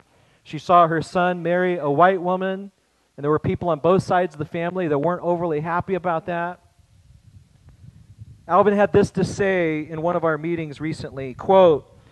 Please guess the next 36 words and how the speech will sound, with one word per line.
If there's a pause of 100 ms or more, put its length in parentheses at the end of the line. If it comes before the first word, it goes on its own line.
(200)
"We
need
to
remember
at
Cornerstone
to
celebrate
the
good. (1600)
When
we
identify
things
in
the
body (260)
that
should
not
be
there, (380)
we
deal
with
it
biblically. (720)
We
already
have
the
foundation.
We
have
the
answer.